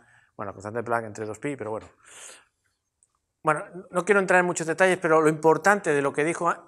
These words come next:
para lo que yo quiero ahora, lo importante es que lo que dijo Einstein es que podemos asociar una energía a la frecuencia con la que oscila una onda. Esto es lo importante,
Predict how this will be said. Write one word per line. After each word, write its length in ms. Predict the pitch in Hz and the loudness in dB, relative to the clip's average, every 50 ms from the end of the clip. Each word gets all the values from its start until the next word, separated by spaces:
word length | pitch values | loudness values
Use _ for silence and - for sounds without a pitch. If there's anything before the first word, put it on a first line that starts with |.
| _ - | _ 2
para 120 | 139 135 | 4 4
lo 120 | 143 147 - | 4 4 4
que 100 | 156 170 | 2 2
yo 160 | 185 220 202 | 2 2 2
quiero 220 | 208 180 165 156 | 2 2 4 4
ahora, 320 | 156 170 185 185 180 185 196 | 4 4 4 4 2 2 0
lo 100 | 175 156 | 0 -4
importante 480 | 147 135 147 143 - 170 180 165 175 | -4 -4 -4 -4 -2 -2 -2 -2 -4
es 100 | 147 - | -6 -6
que 380 | - - 131 131 - - _ _ _ _ _ | -6 -8 -8 -8 -10 -12 _ _ _ _ _
lo 140 | - 139 135 | -8 -6 -4
que 100 | - 156 | -2 0
dijo 260 | 190 220 - 196 208 | -2 -2 0 0 0
Einstein 360 | 214 220 214 - 202 175 151 | 0 0 0 -2 -2 -4 -4
es 260 | 127 101 85 - - _ _ _ _ _ _ _ _ _ _ _ _ _ _ _ _ | -4 -8 -12 -16 -20 _ _ _ _ _ _ _ _ _ _ _ _ _ _ _ _
que 100 | - 156 | -2 -2
podemos 800 | 156 156 147 147 156 156 190 220 220 214 208 190 165 - - - - | -2 0 2 2 4 4 4 4 2 2 2 0 0 0 -2 -4 -4
asociar 600 | 160 135 - 160 156 156 - 151 139 123 123 151 | -6 -4 -4 -4 -6 -4 -2 0 0 0 0 -2
una 220 | 180 185 226 226 | -4 -6 -6 -4
energía 720 | 202 190 185 160 139 - - 214 226 240 247 - - - _ _ _ _ | -4 -4 -6 -6 -6 -6 -4 -2 -2 -2 -2 -4 -8 -16 _ _ _ _
a 120 | - 170 165 | -2 0 2
la 160 | 156 151 139 | 2 2 0
frecuencia 560 | - - 156 - - 190 208 208 208 220 208 | 0 -2 -4 -4 -2 -4 -4 -2 -4 -4 -2
con 80 | 196 180 | -2 -2
la 120 | 165 160 | -2 -2
que 100 | 165 147 | -2 -4
oscila 260 | 135 - 175 170 165 | -6 -4 -2 -2 -2
una 160 | 151 143 120 107 | -2 -4 -6 -6
onda. 320 | 104 101 90 85 - _ _ _ _ _ _ _ _ _ _ _ _ | -8 -12 -16 -20 -20 _ _ _ _ _ _ _ _ _ _ _ _
Esto 220 | - 170 160 - 160 | -2 -2 -2 -2 -2
es 60 | 143 | -4
lo 40 | 135 | -4
importante, 500 | 123 120 113 101 98 92 90 - - | -6 -8 -10 -10 -12 -14 -18 -20 -20